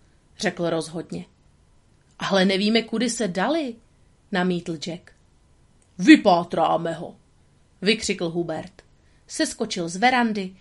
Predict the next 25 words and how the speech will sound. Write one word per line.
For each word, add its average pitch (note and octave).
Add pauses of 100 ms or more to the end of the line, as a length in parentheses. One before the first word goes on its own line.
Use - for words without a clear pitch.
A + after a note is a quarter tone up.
(160)
a G#3+
začal G3
větřit. - (1120)
Jack G#3+
se F#3
vydal F#3
za E3+
Hubertem G#3+
do F#3
blátivých F3
ulic. F3 (720)
Brzy F3+ (140)
se -
dostali B3
na G#3+
křižovatku. - (800)
Hubert A3
se F3+
zastavil A#3 (260)
a F3
zavětřil C4+
několika G3
směry. E3+ (880)
„Co -
teď?“ D#4